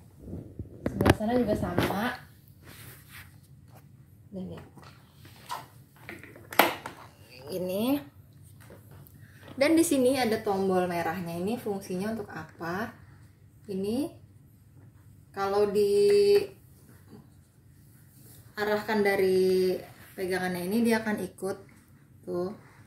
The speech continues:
Tapi bisa kita setting, ini kita tekan aja, terus kita naikin.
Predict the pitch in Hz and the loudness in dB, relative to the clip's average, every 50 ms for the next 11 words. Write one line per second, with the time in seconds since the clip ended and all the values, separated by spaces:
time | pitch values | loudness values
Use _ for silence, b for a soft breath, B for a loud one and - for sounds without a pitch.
0 | B B B B B B B B B B B - 202 196 196 - 269 269 247 247 | B B B B B B B B B B B -8 -8 -8 -6 -2 -2 0 0 0
1 | 240 - 240 226 233 226 220 - 220 226 - 220 208 208 - - - 208 190 185 | 0 0 0 -2 -2 -2 -2 -2 -2 0 2 2 2 2 -2 -4 2 4 6 8
2 | 190 196 214 240 247 214 - 202 214 233 226 226 233 208 190 185 180 - - 185 | 8 8 8 6 4 0 -2 -2 -2 -2 0 -2 -2 0 0 -2 -2 -6 -10 -12
3 | - - 196 175 185 180 175 170 175 170 165 170 190 233 277 262 - - _ - | -10 -8 -8 -6 -4 -4 -6 -4 -2 -2 -2 0 -2 -2 -4 -6 -10 -20 _ -20
4 | _ _ - - - - - - - - - - - - - - - - 220 - | _ _ -20 -20 -20 -20 -20 -20 -20 -20 -20 -20 -20 -20 -20 -20 -16 -14 -14 -6
5 | - 214 202 185 190 190 - 254 269 302 294 - | -4 -2 0 0 0 -2 0 2 2 2 2 0